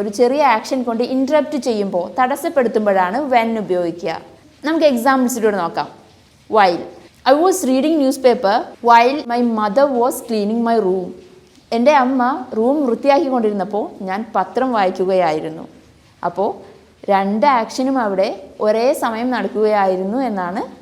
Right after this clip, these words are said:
നമ്മൾ മനസ്സിലാക്കുക. എന്നാൽ I was reading newspaper when he called me. നീ എന്നെ വിളിച്ചപ്പോൾ ഞാൻ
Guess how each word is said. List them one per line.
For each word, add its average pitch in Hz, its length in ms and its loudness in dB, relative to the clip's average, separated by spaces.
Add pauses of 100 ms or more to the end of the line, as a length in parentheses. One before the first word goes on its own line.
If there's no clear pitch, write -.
(160)
നമ്മൾ 277 240 -2
മനസ്സിലാക്കുക. 196 540 -2 (420)
എന്നാൽ 254 260 4 (520)
I 233 100 6
was 370 140 2 (280)
reading 247 360 0
newspaper 262 520 2 (200)
when 196 180 -2
he 262 60 -2 (140)
called 196 320 2 (120)
me. 165 80 -8 (640)
നീ 208 160 -4
എന്നെ 330 180 0
വിളിച്ചപ്പോൾ 247 540 0 (280)
ഞാൻ 226 100 -2